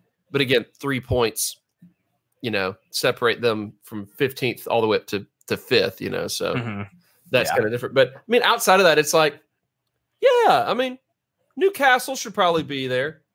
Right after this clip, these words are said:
Speaker 1: Palace should probably be there. Yeah, Burnley, Bournemouth, Wolves. I mean, they should probably be where they are.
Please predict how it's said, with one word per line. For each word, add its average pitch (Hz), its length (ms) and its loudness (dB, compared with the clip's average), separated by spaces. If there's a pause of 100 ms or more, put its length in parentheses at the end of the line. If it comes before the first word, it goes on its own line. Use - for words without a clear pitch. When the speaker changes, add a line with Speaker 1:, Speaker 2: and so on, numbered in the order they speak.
(280)
Speaker 1:
Palace 196 340 2
should 147 180 -12
probably 123 320 -4
be 113 200 -10
there. 120 360 -6 (360)
Yeah, 233 160 4
Burnley, 196 560 2 (120)
Bournemouth, 185 500 -4 (260)
Wolves. 190 320 -6
I - 100 -2
mean, 466 140 4
they 508 80 6
should - 220 -6
probably 131 560 2
be 123 360 -6 (280)
where 135 160 -2
they 123 160 2
are. 123 300 -4